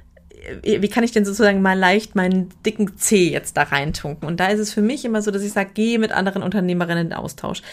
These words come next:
Das kann vor Ort sein, so wie wir das gemacht haben, mit einem Vororttag. Das kann auch eine Online-Community sein.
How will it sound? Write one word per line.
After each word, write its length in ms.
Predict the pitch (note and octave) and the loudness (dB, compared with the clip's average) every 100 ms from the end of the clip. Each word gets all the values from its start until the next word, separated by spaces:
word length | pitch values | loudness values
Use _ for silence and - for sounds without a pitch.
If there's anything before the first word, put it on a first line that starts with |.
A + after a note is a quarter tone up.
| - - _ _ _ A#1+ - _ _ _ _ _ | -20 -20 _ _ _ -20 -20 _ _ _ _ _
Das 160 | - G3+ | 0 2
kann 140 | G#3 | 0
vor 140 | F#3+ - | 0 0
Ort 180 | D#3+ | 0
sein, 160 | D3+ D#3 | 0 -2
so 60 | F#3 | 0
wie 100 | F3 | 2
wir 80 | |
das 160 | F#3 F#3 | 0 0
gemacht 260 | D#3+ D#3 F#3+ | -2 -2 -2
haben, 100 | F3 | -2
mit 100 | G3+ | 0
einem 160 | A3+ | 0
Vororttag. 420 | A3 E3 D#3+ E3+ | 2 0 0 -2
Das 140 | F3+ F3+ | -6 -4
kann 300 | A3+ A3 G#3 | 0 2 0
auch 260 | - G3+ | 0 0
eine 100 | A3+ | 0
Online-Community 800 | - G#3 G3 F#3 F3 E3+ D#3+ D#3 | 2 4 4 2 -2 -2 -2 -4
sein. 320 | D#3 D#3 D#3 | -4 -2 -2